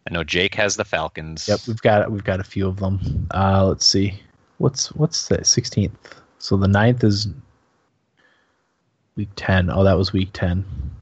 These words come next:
Speaker 2: Week eleven. Uh, we got Ryan in Iowa who picks the Raiders.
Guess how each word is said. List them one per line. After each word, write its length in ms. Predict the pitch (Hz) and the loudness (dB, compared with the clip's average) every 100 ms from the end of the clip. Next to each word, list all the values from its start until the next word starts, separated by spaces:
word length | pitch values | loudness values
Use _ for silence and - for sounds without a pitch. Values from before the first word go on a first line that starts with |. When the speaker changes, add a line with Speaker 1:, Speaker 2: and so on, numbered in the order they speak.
| - _ | -20 _
Speaker 2:
Week 160 | 117 117 | 2 4
eleven. 600 | 127 117 101 92 - 104 - _ _ _ _ _ _ _ _ _ _ _ _ _ _ - | 6 6 4 0 -2 -6 -8 _ _ _ _ _ _ _ _ _ _ _ _ _ _ -8
Uh, 280 | - 98 92 | -2 2 4
we 60 | 98 | 4
got 180 | 98 82 | 4 4
Ryan 280 | 107 117 | 4 4
in 40 | 113 | 4
Iowa 320 | 104 104 104 | 4 4 4
who 80 | 107 | 2
picks 260 | - 107 - | 0 -2 -2
the 80 | 95 | -4
Raiders. 580 | 92 87 - - - | -2 -4 -6 -6 -6